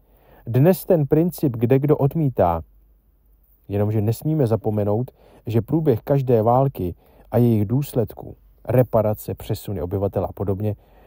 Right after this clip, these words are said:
se snad ještě nikdy neobešel bez záměrného nebo vynuceného uplatňování principu kolektivní viny.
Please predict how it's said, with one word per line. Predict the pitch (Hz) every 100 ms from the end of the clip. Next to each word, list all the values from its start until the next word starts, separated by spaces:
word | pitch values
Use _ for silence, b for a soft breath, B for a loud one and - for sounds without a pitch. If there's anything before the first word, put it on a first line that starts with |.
| b
se | - 135
snad | - 151
ještě | 156 - 151
nikdy | 147 156 165
neobešel | 147 135 143 131 156
bez | 147 143
záměrného | 113 104 120 120 123 117 117 117
nebo | 143 135 131
vynuceného | 101 117 131 - 143 147 135
uplatňování | 117 135 123 135 131 135 143 131
principu | 104 120 123 139 127 139 139 b b _
kolektivní | 143 143 135 143 127 135
viny. | 123 101 80